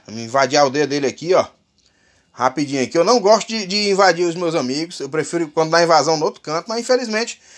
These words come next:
tem, é, os que tem mais moedas é os que são invadidos, né? E deu invasão perfeita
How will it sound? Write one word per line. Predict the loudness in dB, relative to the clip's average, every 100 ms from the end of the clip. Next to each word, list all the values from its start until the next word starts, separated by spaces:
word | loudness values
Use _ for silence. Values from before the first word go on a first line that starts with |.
| _
tem, | -6 -6 -4 -6 2
é, | 4 6
os | 4
que | -2 -6
tem | -6 -4
mais | 0 -2 -2
moedas | -4 -2 -2 -4 -6 -8
é | -4
os | -4 -4
que | -4
são | -2
invadidos, | -2 2 2 2 -6 -6
né? | -8 -10 _ _ _
E | -8
deu | 0 2
invasão | 4 2 2 0
perfeita | 2 0 -2 -4 -2 -2 -8